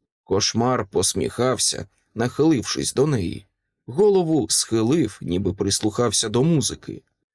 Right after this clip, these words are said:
Я не знав, що моє обличчя здатне на такий вираз, спокійний, зловісний і жахливий. Секунду я дивився на цю дивну картину з чистим жахом, а потім випалив:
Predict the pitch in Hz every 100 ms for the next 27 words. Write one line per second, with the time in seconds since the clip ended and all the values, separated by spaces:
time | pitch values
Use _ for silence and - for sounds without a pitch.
0 | _ 98 98 113 175 220 151 92 170 139
1 | - 107 104 107 104 101 120 160 - 80
2 | - 117 127 - 110 98 92 92 - 113
3 | 104 95 - 107 123 101 - - - -
4 | _ _ - - - 139 - 123 135 117
5 | 92 - - - 76 117 - 78 - -
6 | 92 80 - - - - - _ _ _
7 | _ - 113 117 208 214 180 165 123 95
8 | 110 147 120 123 156 - 113 98 - 127
9 | 156 139 127 107 98 156 151 110 - -
10 | 113 - 113 104 110 110 - 64 - _
11 | _ _ _ - - 110 104 117 107 156
12 | 135 71 - -